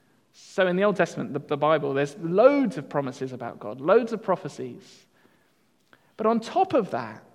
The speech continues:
Jesus sent John the Baptist, a warm-up act,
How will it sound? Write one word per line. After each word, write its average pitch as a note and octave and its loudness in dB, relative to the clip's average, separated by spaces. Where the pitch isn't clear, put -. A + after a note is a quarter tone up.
Jesus G#3 -2
sent D#3+ -4
John G#3+ 4
the G3+ 2
Baptist, - -6
a E3+ 2
warm-up F#3+ 4
act, - -8